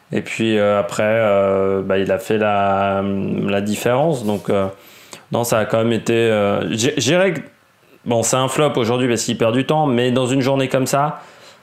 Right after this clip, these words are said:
c'est un petit flop parce qu'il arrive quand même à pas trop mal s'en sortir. Et puis, euh, le coureur français que j'ai oublié, le coéquipier d'Alaphilippe, c'était Rémi Cavagna. Voilà, euh, qui a fait un énorme travail pour aider Alaphilippe. Et c'est quand même dommage que ce soit Alaphilippe qui lâche, euh,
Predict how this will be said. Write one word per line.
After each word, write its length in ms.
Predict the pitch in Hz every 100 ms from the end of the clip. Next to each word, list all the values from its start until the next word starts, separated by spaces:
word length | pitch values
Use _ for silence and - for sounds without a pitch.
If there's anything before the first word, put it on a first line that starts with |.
| - _ _ _ -
c'est 220 | - 120
un 80 | 113
petit 240 | 110 127
flop 220 | - 139
parce 200 | - 110
qu'il 140 | - 113
arrive 220 | 117 120
quand 60 | 120
même 160 | 117
à 60 | 113
pas 180 | - 117
trop 160 | -
mal 160 | 117 110
s'en 100 | 117
sortir. 400 | 123 120 151 156 - - - 139
Et 100 | 143
puis, 300 | 143 165 165
euh, 180 | 151
le 140 | 143 147
coureur 280 | 165 165 160
français 320 | 160 147 156
que 60 |
j'ai 80 | 131
oublié, 300 | 127 127 143
le 40 | 135
coéquipier 460 | 127 110 113 113
d'Alaphilippe, 540 | 117 110 107 - 135 139
c'était 240 | 113 113
Rémi 200 | 113 123
Cavagna. 460 | - 110 107 98 - -
Voilà, 300 | - 95 90 -
euh, 160 | 95 98 - 202 180 - - -
qui 160 | - 117
a 80 | 101
fait 140 | 120
un 180 | 110 98
énorme 300 | 107 110 107
travail 500 | - 101 107 117 95
pour 220 | - 107
aider 80 | 98
Alaphilippe. 440 | 92 92 120 120
Et 40 | 85
c'est 140 | 98
quand 80 | 98
même 100 | 98
dommage 320 | 101 113 -
que 40 |
ce 140 | 104 98
soit 160 | -
Alaphilippe 380 | 98 92 - 120
qui 140 | 120 104
lâche, 280 | 113 117
euh, 120 | 107